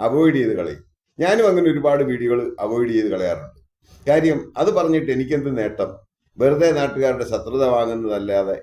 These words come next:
എന്ന് ചിന്തിച്ച് ഞാൻ അവോയ്ഡ് ചെയ്ത് കളഞ്ഞിട്ടുള്ള ഒരുപാട് വീഡിയോകളുണ്ട്. എൻ്റെ ഫോണിൽ പലതും ഇപ്പോഴും കിടപ്പുണ്ട്, ചെയ്യണം ചെയ്യണമെന്ന് പിന്നെയും വിചാരിക്കുന്നത്. അതവിടെ നിൽക്കട്ടെ. ഞാൻ ഇന്ന് പറയാൻ ഉദ്ദേശിക്കുന്നത്,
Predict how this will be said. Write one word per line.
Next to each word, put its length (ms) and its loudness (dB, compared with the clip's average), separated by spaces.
എന്ന് 380 -6
ചിന്തിച്ച് 580 -10
ഞാൻ 120 0
അവോയ്ഡ് 240 2
ചെയ്ത് 160 -2
കളഞ്ഞിട്ടുള്ള 500 -4
ഒരുപാട് 400 4
വീഡിയോകളുണ്ട്. 520 0
എൻ്റെ 240 -2
ഫോണിൽ 400 -2
പലതും 260 -2
ഇപ്പോഴും 280 -4
കിടപ്പുണ്ട്, 440 -2
ചെയ്യണം 400 0
ചെയ്യണമെന്ന് 460 2
പിന്നെയും 260 -6
വിചാരിക്കുന്നത്. 560 -4
അതവിടെ 320 2
നിൽക്കട്ടെ. 340 -4
ഞാൻ 200 4
ഇന്ന് 180 2
പറയാൻ 300 4
ഉദ്ദേശിക്കുന്നത്, 600 -2